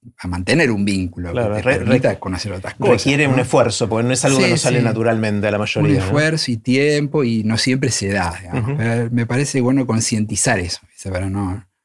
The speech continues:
Speaker 1: no apurarse con esos juicios, ¿no?
Speaker 2: Está buenísimo. De-, después quiero hablar de la confesión,
Speaker 1: Ujú.
Speaker 2: porque es un, para mí es un
Speaker 1: Es un
Speaker 2: misterio,
Speaker 1: mundo,
Speaker 2: debe tener
Speaker 1: claro,
Speaker 2: una magia y un
Speaker 1: claro.
Speaker 2: montón de cosas ahí que están buenísimas.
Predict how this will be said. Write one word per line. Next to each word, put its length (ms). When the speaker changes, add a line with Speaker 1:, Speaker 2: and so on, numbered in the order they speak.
Speaker 1:
no 160
apurarse 560
con 120
esos 160
juicios, 380
¿no? 120
Speaker 2:
Está 140
buenísimo. 360
De-, 120
después 260
quiero 180
hablar 300
de 80
la 120
confesión, 500
Speaker 1:
Ujú. 40
Speaker 2:
porque 120
es 120
un, 400
para 140
mí 80
es 100
un 80
Speaker 1:
Es 140
un 80
Speaker 2:
misterio, 220
Speaker 1:
mundo, 180
Speaker 2:
debe 140
tener 160
Speaker 1:
claro, 140
Speaker 2:
una 100
magia 360
y 40
un 100
Speaker 1:
claro. 80
Speaker 2:
montón 180
de 80
cosas 320
ahí 120
que 40
están 180
buenísimas. 340